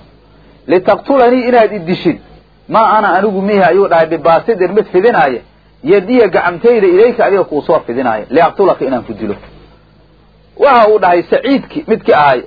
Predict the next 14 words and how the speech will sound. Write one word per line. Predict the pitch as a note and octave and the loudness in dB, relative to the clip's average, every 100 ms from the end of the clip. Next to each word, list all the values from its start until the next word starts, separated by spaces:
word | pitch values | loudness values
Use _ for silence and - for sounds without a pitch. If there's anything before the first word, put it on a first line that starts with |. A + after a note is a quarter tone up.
| - | -2
oo | E3 G3+ | 0 2
maaragtay, | G3+ F3 - E3 | 2 0 -2 0
eh, | D3+ C3 - _ _ _ - | 2 2 -2 _ _ _ 0
Haabiil. | E3+ G3 G#3 - - _ _ _ _ _ _ _ _ _ _ _ _ | 2 2 -2 -4 -12 _ _ _ _ _ _ _ _ _ _ _ _
Wuxuu | B3+ B3 B3 | 2 4 4
dhahay, | A3 G3 | 2 2
"Lawallaahi | G3 G#3+ C4+ A#3+ A3+ G#3 G3+ A#3+ | 2 4 4 4 4 4 2 0
in | C4 | 0
basata | G#3 G3 C4+ C4 A3+ | 0 0 0 0 0
haddaad | F3+ E3 G3 A3 - | 0 2 2 2 0
fidisow," | F3 E3+ - F#3 C3 | 0 0 0 -2 -2
dhahay. | - - - - - - _ _ _ _ - - - _ _ _ B2 | -8 -18 -20 -20 -20 -20 _ _ _ _ -20 -20 -20 _ _ _ -2
"Madata," | F#3+ G3 C#4 A#3+ | 0 2 0 2
weeye, | A3+ G#3 | 4 4